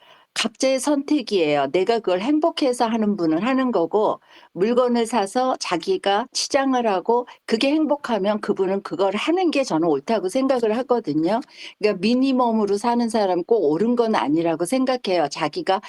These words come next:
각자가 행복하면, 어, 그 행복한 일을 하는 거, 어,는 각자의 선택이고 그 선택은 자기의 미래를 만든다라는 생각을 하고 있습니다.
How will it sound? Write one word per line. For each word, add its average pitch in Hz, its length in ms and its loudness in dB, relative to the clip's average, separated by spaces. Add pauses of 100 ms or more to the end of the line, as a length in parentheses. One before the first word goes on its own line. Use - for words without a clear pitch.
(280)
각자가 247 560 -2
행복하면, 277 960 0 (500)
어, 143 440 0
그 202 160 2
행복한 302 580 0
일을 175 260 0
하는 311 360 0
거, 196 360 0 (200)
어,는 151 680 0
각자의 202 400 -2
선택이고 226 840 0 (260)
그 202 140 2
선택은 269 600 0
자기의 170 400 -2
미래를 180 500 0
만든다라는 151 1080 0
생각을 175 840 0
하고 254 240 -2
있습니다. 147 680 -4